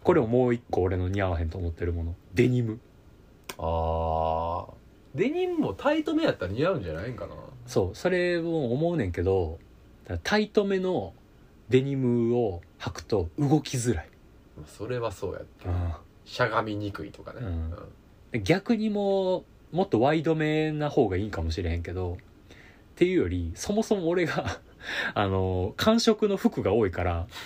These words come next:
Speaker 1: デニムが合わへんねん。<laughs>
Speaker 2: そうね。インディゴブルーが、
Speaker 1: そうそうそう。
Speaker 2: なんせ、上と被るというね。
Speaker 1: そう。だから黒とかやったらいいかもしれへんけど。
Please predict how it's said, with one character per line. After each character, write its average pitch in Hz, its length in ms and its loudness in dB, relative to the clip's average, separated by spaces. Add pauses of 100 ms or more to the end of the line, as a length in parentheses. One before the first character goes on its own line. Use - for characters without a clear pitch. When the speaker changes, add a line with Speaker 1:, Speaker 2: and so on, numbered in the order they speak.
Speaker 1:
デ 143 220 6
ニ 196 80 0
ム 190 100 2
が 170 100 8
合 147 60 8
わ 175 120 6
へ 139 40 0
ん 101 80 -4
ね 87 100 2
ん。 - 20 8 (500)
<laughs> 320 560 4
Speaker 2:
そ - 240 -8
う 90 40 -8
ね。 143 240 -2 (400)
イ 127 80 -2
ン 139 140 2
デ 143 100 4
ィ 147 40 6
ゴ 151 100 6
ブ 151 140 2
ル 156 220 2
ー - 20 -6
が、 90 120 -2 (100)
Speaker 1:
そ - 240 -4
う - 20 -2
そ - 180 0
う 98 40 2
そ 104 40 0
う。 - 20 0
Speaker 2:
な 113 40 -2
ん 117 40 -6
せ、 87 400 -2
上 127 220 4
と 123 120 -4
被 - 80 -4 (300)
る 110 80 0
と - 140 -10
い 85 80 -8
う - 60 -12
ね。 95 60 -10
Speaker 1:
そ - 60 -6
う。 - 40 -4
だ - 60 -6
か 170 60 8
ら 139 80 6
黒 254 320 4
と 160 100 2
か 104 100 2
や 98 60 0
っ - 20 -14
た - 60 -6
ら 104 40 0
い 101 40 0
い - 20 -4
か 98 100 2
も 90 80 0
し 95 80 4
れ 90 80 4
へ 87 40 0
ん 87 60 -2
け 87 80 -8
ど。 87 200 -4